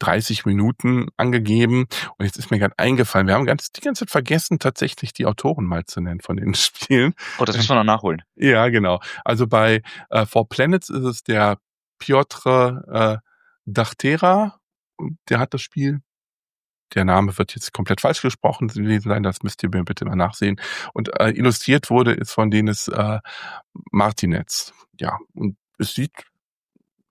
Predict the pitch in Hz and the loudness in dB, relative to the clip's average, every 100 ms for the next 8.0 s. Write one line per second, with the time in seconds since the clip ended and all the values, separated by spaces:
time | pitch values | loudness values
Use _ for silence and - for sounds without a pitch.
0 | - - 95 95 - 98 107 175 - - | -10 -2 0 0 0 2 4 2 0 -4
1 | 101 117 117 - 107 104 98 - - - | -2 -2 -4 -2 0 0 -2 -10 -20 -20
2 | - 98 95 92 - 98 98 - 98 - | -10 -2 -2 -2 -2 -4 -4 -6 -8 -2
3 | 92 107 123 113 _ - 117 110 123 123 | 0 2 0 -2 _ -10 0 4 6 4
4 | 113 - 107 104 117 - 107 - 117 101 | 2 0 0 0 -2 -2 -6 -2 0 2
5 | 98 - 95 - - 113 - 156 160 165 | 0 2 -2 -2 -10 -8 -4 2 4 6
6 | 170 170 - 139 135 - 147 151 165 - | 4 0 -4 -2 -2 -2 0 0 -2 -8
7 | - - 107 107 107 101 107 - 117 | -14 -4 0 2 2 2 0 0 -4